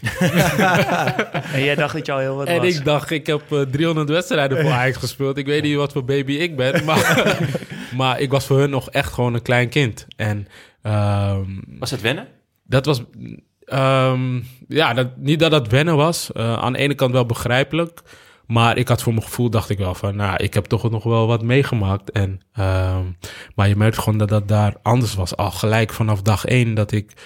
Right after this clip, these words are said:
Speaker 1: vooral op fysieke gedeelte, ehm, ja, ik werd gewoon echt aangepakt.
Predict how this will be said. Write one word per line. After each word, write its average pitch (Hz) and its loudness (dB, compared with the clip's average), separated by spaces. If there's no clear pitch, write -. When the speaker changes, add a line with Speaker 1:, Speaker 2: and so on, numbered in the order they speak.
Speaker 1:
vooral 104 0
op - -4
fysieke - 0
gedeelte, 104 0
ehm, 92 -2
ja, 107 2
ik 117 2
werd 123 2
gewoon 104 0
echt - -2
aangepakt. 110 -2